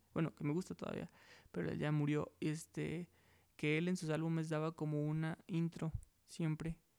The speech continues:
La primera canción era como un intro y decía así como de que escúchenlo, eh, y traten de imaginarse en tal lugar y todo,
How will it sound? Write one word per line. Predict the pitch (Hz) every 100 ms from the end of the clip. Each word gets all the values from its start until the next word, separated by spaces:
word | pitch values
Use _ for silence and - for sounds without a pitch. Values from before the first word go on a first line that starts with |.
| _ _
La | 170
primera | 151 156 185
canción | 165 170 165
era | 165
como | 165 165
un | 165
intro | 165 170 170 160
y | -
decía | 156 151 151
así | 151
como | - 69
de | -
que |
escúchenlo, | 151 - 165 175 170 175 202 - - - - -
eh, | - - - - - -
y | -
traten | - - 147 160
de | 160
imaginarse | 143 151 - 143 143 147 - 156 160 170
en | 170
tal | 165 151
lugar | 147 160 156 170 170
y |
todo, | 165 160